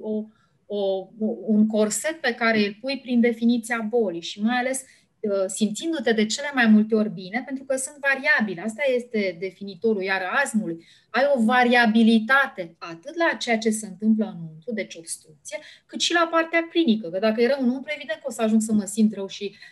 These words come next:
ca și expresie. Și acolo e important să-i dai mesajul că s-ar putea să reducem doza, s-ar putea să rămâi doar la nevoie în perioada respectivă.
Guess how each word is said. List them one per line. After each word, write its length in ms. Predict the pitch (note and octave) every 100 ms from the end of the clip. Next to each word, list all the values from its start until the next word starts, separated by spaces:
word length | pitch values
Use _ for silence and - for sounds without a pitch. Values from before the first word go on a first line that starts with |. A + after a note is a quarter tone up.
| _ -
ca 140 | G#3+
și 220 | G#3+ G#3 G3+
expresie. 640 | - - - E3 D#3+ - _ _ -
Și 160 | -
acolo 600 | A#3+ A3+ - E4+ C#4 A#3+ G#3+
e 120 | A3+
important 680 | A3 G#3+ G#3+ G#3+ A#3+ B3 A#3
să-i 140 | A3
dai 200 | G#3+ A3
mesajul 760 | G#3+ F#3+ - - G3 F3+ - - _ _ -
că 120 | B3+
s-ar 360 | - C#4 C#4 A#3
putea 380 | A3 A3 F#3+ A3+
să 160 | - C#4+
reducem 380 | A#3+ - D4 C4+
doza, 280 | C4+ C4+ G3
s-ar 280 | - A3 A3
putea 320 | A3+ A3+ B3
să 180 | B3 C4
rămâi 240 | B3 A#3+ A#3+
doar 260 | A#3 B3+
la 160 | B3+ B3
nevoie 540 | A#3 G#3+ A3+ C#4 C5
în 80 | F#3
perioada 480 | F#3 F#3 F#3 F3+ F3+
respectivă. 600 | E3+ - F3+ F3 F3+